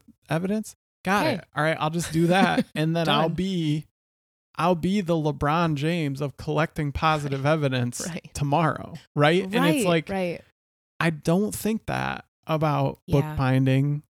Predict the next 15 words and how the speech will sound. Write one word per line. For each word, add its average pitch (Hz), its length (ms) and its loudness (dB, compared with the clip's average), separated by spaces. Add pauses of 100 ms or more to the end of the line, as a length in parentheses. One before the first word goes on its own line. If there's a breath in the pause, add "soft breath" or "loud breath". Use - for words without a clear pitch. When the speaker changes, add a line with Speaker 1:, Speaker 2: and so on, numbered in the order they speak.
(200)
Speaker 1:
or 131 460 4 (160)
darts 127 640 -4 (160)
or, 139 600 2 (460)
you 135 140 0
know, 127 260 0 (140)
painting. 151 520 0
That's 139 200 -2
something 139 300 -2
I 131 140 2
Speaker 2:
Right. 135 60 2
Speaker 1:
enjoy 143 380 2
doing, 143 460 0
Speaker 2:
Yep. 175 320 -12
Speaker 1:
right? 156 320 2 (240)
And 156 480 0